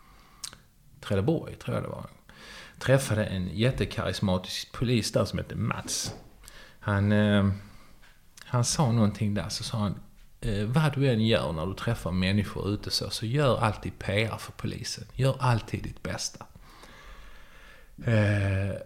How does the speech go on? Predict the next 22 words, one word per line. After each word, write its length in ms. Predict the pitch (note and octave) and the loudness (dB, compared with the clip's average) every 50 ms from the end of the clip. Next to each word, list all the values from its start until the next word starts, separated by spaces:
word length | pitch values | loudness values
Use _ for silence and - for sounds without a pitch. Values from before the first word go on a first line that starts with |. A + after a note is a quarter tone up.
| - - - - | -14 -18 -18 -16
och 640 | - - - A#2+ A2+ G#2+ - - - - - - _ | -10 -4 -2 -2 0 0 -2 -6 -10 -16 -20 -14 _
jag 140 | - C#3+ C#3 | 0 2 4
vet 100 | C#3 C#3+ | 4 6
inte 200 | E3 F#3+ - F3+ | 6 6 6 4
varför 500 | - - - G3 G3 - - - - B2+ | 4 2 2 2 2 2 2 -2 -2 0
det 140 | D#3 D3+ - | 0 0 0
fastnade, 640 | - - B2+ C#3 C3+ - - - - - - - - | 0 -2 -2 0 0 -2 -2 -2 -2 -4 -6 -8 -10
liksom. 340 | - - - - - - | -12 -16 -16 -12 -10 -6
Jag, 300 | - C2 - - - A#1 | -4 -2 0 0 0 0
jag 120 | A#1 A1 - | -2 -4 -2
bara, 420 | - C#3+ D3 D3 F2 A1+ A1 A1+ | -2 -2 -2 -2 -2 -2 -4 -4
jag 120 | A1+ - - | -4 -6 -6
tyckte 380 | - E3 - - - - A#2 | -6 -10 -10 -6 -4 -2 -2
att 180 | - - - - | -2 -4 -8 -6
det, 140 | C#3 C3+ B2+ | -6 -6 -4
det 280 | A2+ A2+ A2 A#2+ A#2+ | -6 -6 -8 -8 -8
var, 160 | A#2+ A#2+ A2 - - | -8 -10 -12 -12 -14
det, 220 | - - - B2+ - | -14 -12 -12 -12 -10
han 180 | - - C3+ C3 | -4 0 0 0
sa 420 | - - - - C#3+ A2 - - | 2 2 2 4 4 4 2 2
det 100 | - - | 2 2
med, 540 | B2 B2 B2 B2 - - - - G2 - | 2 2 0 0 -2 -2 -2 -2 -4 -4